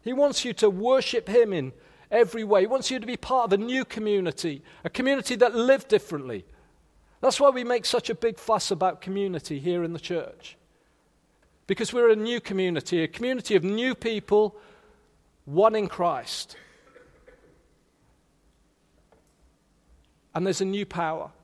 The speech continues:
There's a power for you to live this life. God doesn't want you to live with blockages. Maybe you're living with blockages, stuff that's clogging up your life. God wants you to let go of that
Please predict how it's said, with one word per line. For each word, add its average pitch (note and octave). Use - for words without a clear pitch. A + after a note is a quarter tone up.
There's G3+
a E3
power G#3+
for -
you F3
to E3+
live D3+
this -
life. -
God G#3+
doesn't G3
want G3
you D#3
to C3
live E3+
with C#3+
blockages. D#3
Maybe G#3+
you're F3+
living D#3
with B2+
blockages, -
stuff -
that's -
clogging F#3+
up F#3
your F3
life. C3+
God G#3+
wants G#3
you F3+
to D3+
let D3+
go D#3+
of D#3+
that C#3